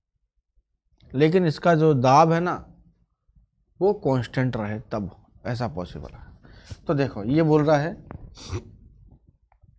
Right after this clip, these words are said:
तो समझ गया ना, ये हिंदी में लिख लेना, V is directly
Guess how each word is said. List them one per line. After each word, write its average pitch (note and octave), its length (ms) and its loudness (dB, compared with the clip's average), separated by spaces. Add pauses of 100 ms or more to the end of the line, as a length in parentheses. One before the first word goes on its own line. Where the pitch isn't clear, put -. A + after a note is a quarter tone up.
(540)
तो B2+ 60 -12
समझ D3+ 280 -2
गया F#3 120 0
ना, A3 100 0
ये C#4 140 -4
हिंदी D#3 240 -2
में E3 100 -2
लिख D#3 120 -4
लेना, F3 340 -8 (560)
V E3 180 0
is G3+ 140 2
directly E3 440 4